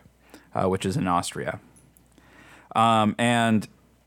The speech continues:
we're like, "But you're in charge of, like, figuring everything out and, like, doing that." And he's like, "Okay, cool, got it." So he's like, "Oh, like, we can pay twenty euros each to take a bus to the top and back, or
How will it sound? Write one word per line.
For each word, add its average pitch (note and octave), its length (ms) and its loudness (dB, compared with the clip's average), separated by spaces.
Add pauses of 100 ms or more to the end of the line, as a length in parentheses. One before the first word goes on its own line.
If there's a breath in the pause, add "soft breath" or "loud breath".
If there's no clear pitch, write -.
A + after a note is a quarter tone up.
(120)
we're A#2+ 120 4
like, G#2+ 180 2
"But A#2 120 2
you're D#3+ 200 6
in D#3 60 2
charge B2+ 420 2
of, A2 100 0
like, G#2+ 300 2
figuring D3+ 320 4
everything C#3 360 2
out A2+ 380 4
and, G#2 140 2
like, G2+ 200 0
doing G2 220 -4
that." C#3 240 0
And - 80 -4
he's A2 140 0
like, F#2+ 180 -4
"Okay, A#2 320 2
cool, D3 380 2
got A2+ 200 2
it." - 100 -10 (920 loud breath)
So A#2 880 4
he's A2+ 240 0
like, A2+ 260 4
"Oh, F3+ 400 6
like, B2 160 4
we C#3 140 2
can D#3+ 160 2
pay C3 420 2 (320 loud breath)
twenty D3+ 380 2
euros C#3 320 4
each A2+ 420 -2 (220)
to A#2 260 4
take A2+ 420 4
a A2 80 0
bus A#2+ 580 0 (400 soft breath)
to B2 80 0
the A2+ 80 2
top A#2+ 260 4
and A2+ 120 0
back, F#2+ 360 0
or D#3+ 520 4